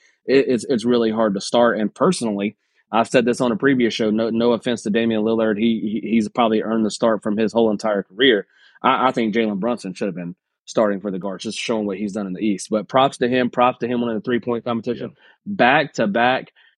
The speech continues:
Speaker 1: comp-, uh, three-point competition
Speaker 2: <laughs>
Speaker 1: champions. Hasn't been done since, I think, oh seven, oh eight, something like Jason Kapono. So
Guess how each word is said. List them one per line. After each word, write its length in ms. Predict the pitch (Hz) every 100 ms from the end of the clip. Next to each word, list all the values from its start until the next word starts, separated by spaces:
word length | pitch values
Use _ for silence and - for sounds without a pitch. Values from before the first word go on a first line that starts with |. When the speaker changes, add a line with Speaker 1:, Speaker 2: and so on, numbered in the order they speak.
| -
Speaker 1:
comp-, 260 | 127 127
uh, 140 | 131 107
three-point 460 | 135 127 131 123 110
competition 480 | 120 127 123 107
Speaker 2:
<laughs> 20 | 101
Speaker 1:
champions. 480 | 117 113 120 113
Hasn't 300 | 127 123 120
been 160 | 117 110
done 220 | 113 117
since, 160 | 110 107
I 40 |
think, 240 | 98 120 110
oh 140 | 113
seven, 320 | - 117 113
oh 100 | 110
eight, 140 | 113 -
something 100 | 113
like 140 | 107
Jason 320 | 110 113 104
Kapono. 480 | 98 - 117 113 110
So 240 | - 110